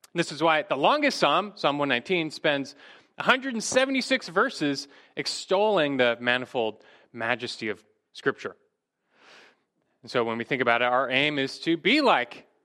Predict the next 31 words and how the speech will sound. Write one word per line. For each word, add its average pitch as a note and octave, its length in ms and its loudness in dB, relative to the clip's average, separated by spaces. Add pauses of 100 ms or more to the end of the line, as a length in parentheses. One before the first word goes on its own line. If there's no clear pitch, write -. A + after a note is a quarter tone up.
(220)
that C3 160 0
great D3+ 220 0
scribe C3+ 460 2
Ezra. F3 560 2
Ezra C#3 260 2
seven C#3 320 -2
ten C#3 320 -2
says C#3+ 300 0
of B2 80 -6
him B2 260 -2 (600)
that C3+ 120 0
Ezra D#3 400 2
set - 420 0
his F3+ 300 0
heart G3 640 0
to F3 160 -6
study F#3 840 0 (520)
the C3 80 0
law B2+ 180 4
of A#2+ 80 -2
the A#2+ 100 -8
Lord A#2 440 0
and B3+ 180 2
to - 80 -2
practice - 460 0
it D#3+ 180 0 (600)
and A#2 160 -4
to C3+ 100 -4
teach C#3 440 -6
its - 200 -12
statutes A#2 580 -2